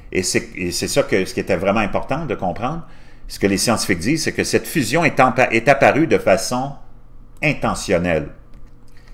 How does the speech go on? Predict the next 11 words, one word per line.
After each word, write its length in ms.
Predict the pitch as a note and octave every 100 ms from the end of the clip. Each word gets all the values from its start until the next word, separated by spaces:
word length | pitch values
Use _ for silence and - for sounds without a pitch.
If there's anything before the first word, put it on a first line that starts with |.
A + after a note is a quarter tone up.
| -
Ça 420 | - F#3+ F3+ - -
semble 460 | - - F3 C#3 G2
être 180 | F2+ G#2+
intentionnel. 680 | F#2+ F#2 - F2+ D#2+ D2+ - - - - - - - - - - - - - - -
Par 280 | - A#2+ -
qui ? 440 | - G#3 A3+ A#3 - - - - -
Pourquoi ? 680 | B2+ - D3+ F3+ G#3+ - - - -
On 120 | -
n'a 320 | F#3 - - C#3+
aucune 320 | D3 D3+ B2
idée. 360 | F#2+ G2 -